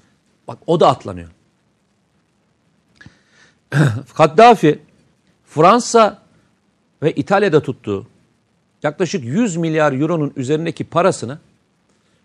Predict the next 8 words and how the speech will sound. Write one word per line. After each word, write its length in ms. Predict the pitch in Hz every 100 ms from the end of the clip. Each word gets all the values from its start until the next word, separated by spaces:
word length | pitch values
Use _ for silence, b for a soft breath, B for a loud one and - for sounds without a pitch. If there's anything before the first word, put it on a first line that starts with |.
| _
Türkiye'ye 480 | - 233 196 165 190
transfer 460 | - 139 139 - 233
etmekle 460 | 196 - 127 123
ilgili 400 | - 147 143 113 - _ _ _ _ _ _
bir 140 | 185 185
karar 280 | 120 147 185
almak 320 | 123 101 -
üzereydi. 280 | 92 87